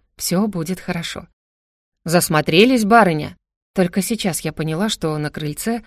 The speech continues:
стоит белобрысый молодчик. Голубая рубашка, тёплый жилет, тёплые штаны. О том, что он здешний почтарь, говорила фуражка с треснувшим козырьком, лихо сдвинутая на бок.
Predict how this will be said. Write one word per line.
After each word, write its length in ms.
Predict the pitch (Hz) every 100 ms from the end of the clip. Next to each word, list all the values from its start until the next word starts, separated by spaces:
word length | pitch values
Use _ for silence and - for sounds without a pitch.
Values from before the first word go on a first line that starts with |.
| -
стоит 420 | - 196 233 208
белобрысый 580 | 208 185 170 202 - 220
молодчик. 640 | 233 226 156 - 202 - _
Голубая 380 | 165 165 160 147
рубашка, 500 | 143 147 160 - 214
тёплый 340 | - 160 156 143
жилет, 460 | 147 139 151 - - _
тёплые 340 | - 202 170 151
штаны. 480 | - 147 147 165 202 _ _ _
О 140 | 175
том, 200 | 190 226
что 180 | 180 190
он 100 | 175
здешний 420 | 165 180 175 170
почтарь, 540 | 151 165 - - 240 240 _
говорила 480 | 180 196 220 254 233
фуражка 520 | - 262 226 - 160
с 80 | -
треснувшим 580 | - 175 156 156 - 160
козырьком, 560 | 170 175 175 175 151 - _
лихо 320 | 185 196 214 226
сдвинутая 540 | 190 156 160 156 170
на 160 | 170 151
бок. 240 | - -